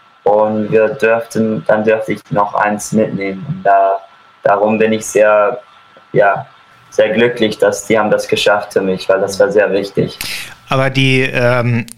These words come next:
Speaker 2: aber die anderen, äh, Sportler aus dem deutschen Team, aus der deutschen Olympiamannschaft mit den anderen Sportarten, da gab's nicht noch mal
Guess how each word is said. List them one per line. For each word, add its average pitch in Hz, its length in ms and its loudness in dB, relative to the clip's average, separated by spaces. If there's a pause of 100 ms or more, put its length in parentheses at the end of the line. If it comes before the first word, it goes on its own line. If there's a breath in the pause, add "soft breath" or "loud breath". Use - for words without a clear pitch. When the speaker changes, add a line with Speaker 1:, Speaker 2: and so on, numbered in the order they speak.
(180)
Speaker 2:
aber 127 180 0
die 120 200 -2
anderen, 185 560 0
äh, 165 240 0
Sportler 165 500 -2
aus 135 160 -2
dem 123 220 -2
deutschen 165 540 0
Team, 196 300 0
aus 135 200 -6
der 127 120 -2
deutschen 139 500 -2
Olympiamannschaft 156 1160 -2
mit 117 120 -4
den 123 120 -2
anderen 117 240 0
Sportarten, 156 640 -4
da 135 120 -2
gab's 156 260 -2
nicht - 340 -4
noch 110 200 -2
mal 104 340 0